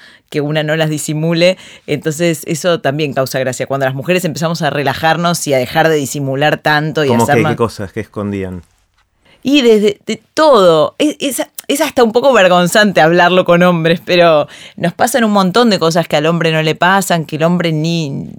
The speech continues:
Speaker 1: o sea, ni registra que a la mina le pasan. Eh, no sé, desde temas corporales. Eh, y, y además como que siempre el hombre tuvo como más,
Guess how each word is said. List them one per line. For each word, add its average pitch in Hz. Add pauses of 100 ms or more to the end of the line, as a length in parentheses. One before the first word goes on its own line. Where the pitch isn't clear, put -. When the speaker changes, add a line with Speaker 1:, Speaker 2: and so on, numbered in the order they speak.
(140)
Speaker 1:
o 135
sea, 170
ni 180
registra 185
que 156
a 147
la 143
mina 165
le 147
pasan. 147 (520)
Eh, 135
no 151
sé, 185
desde 143
temas 175
corporales. 185
Eh, 123 (840)
y, -
y 233
además 269
como 320
que 156
siempre 214
el 175
hombre 208
tuvo 165
como 143
más, 147